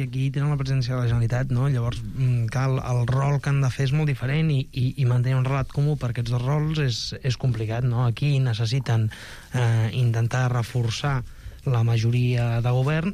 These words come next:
i allà, com a minoria que dona suport a un govern, han d'intentar també ser lleials una mica a aquesta majoria, tenint en compte que no hi ha masses alternatives al Congrés espanyol per poder aprovar aquests, aquests pressupostos. De la negociació al Parlament, jo el que trobo interessant és, <clears throat> a veure com, com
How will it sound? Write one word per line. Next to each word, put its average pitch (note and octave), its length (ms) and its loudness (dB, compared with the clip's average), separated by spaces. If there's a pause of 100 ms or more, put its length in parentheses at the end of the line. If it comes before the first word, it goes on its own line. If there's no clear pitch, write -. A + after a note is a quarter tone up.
(140)
i C3+ 160 -4
allà, C#3+ 240 -2
com C#3 160 -2
a C#3+ 60 0
minoria C#3 580 0
que - 80 -8
dona C3+ 240 -4
suport C#3 320 -4
a C#3+ 80 0
un D3 80 0
govern, D3+ 320 0
han D3 80 0
d'intentar B2+ 400 -2
també C3+ 320 -2
ser C3+ 240 -2
lleials C3 480 -2
una B2+ 160 -2
mica B2+ 160 -2
a B2 80 -4
aquesta A#2+ 160 -2
majoria, C3+ 320 0
tenint C3 140 0
en - 20 -2
compte A#2 160 0
que B2+ 160 -2
no A#2 160 0
hi A2+ 80 -2
ha A#2 80 -2
masses A#2+ 240 0
alternatives A#2 640 0
al A2+ 80 -4
Congrés A2+ 320 2
espanyol A#2+ 460 0 (340)
per C3 160 -2
poder A#2+ 160 0
aprovar A2+ 240 0
aquests, G#2+ 560 -4
aquests A#2+ 240 -2
pressupostos. G#2+ 560 -2 (400)
De D3+ 80 0
la D3 160 0
negociació D3+ 320 0
al E3 80 -4
Parlament, F#3 320 -2 (460)
jo C#3+ 60 -4
el C3+ 80 -2
que D3 80 -4
trobo E3+ 240 -4
interessant D#3 400 -4
és, D3+ 140 -6 (340)
<clears throat> D3 60 0 (260)
a D#3 80 -2
veure C#3 220 -2 (240)
com, D3+ 260 0
com C#3 220 -2